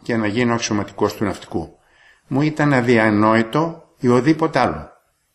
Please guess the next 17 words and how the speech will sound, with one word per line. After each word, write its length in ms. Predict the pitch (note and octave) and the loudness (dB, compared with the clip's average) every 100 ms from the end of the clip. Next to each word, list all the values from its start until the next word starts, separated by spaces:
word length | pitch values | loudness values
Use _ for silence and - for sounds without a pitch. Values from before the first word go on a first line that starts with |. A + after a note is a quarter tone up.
| _ | _
Περί 200 | A#2 G2+ | -2 0
το 140 | A#2+ | -2
τέλος 300 | A2 D#3+ E3+ | -2 0 -2
του 140 | - C3 | -4 -2
χίλια 160 | D3 | 0
εννιακόσια 340 | C3 C#3 - A2+ | 0 0 0 2
σαράντα 180 | G#2+ G2+ | 2 4
δύο, 340 | G#2+ A2+ A2+ | 6 4 0
βλέποντας 540 | A2 D3 D3 C3 B2 - | 0 0 2 0 0 0
τους 160 | A2+ | -2
Γερμανούς 680 | G#2 G2 G2+ G2+ G#2+ G#2 - | 2 2 2 2 0 0 -4
και 180 | - G#2+ | 0 0
Ιταλούς 520 | G2+ F#2+ G2+ A2 - | 0 -2 0 -2 0
να 120 | G2+ | -4
κυκλοφορούν 560 | F#2+ - F#2+ - A2 F#2+ | -4 -4 -6 -2 -2 -2
στην 180 | - F2 | -4 -6
Αθήνα, 460 | E2+ G2 E2+ G#2 | -4 -4 -4 -10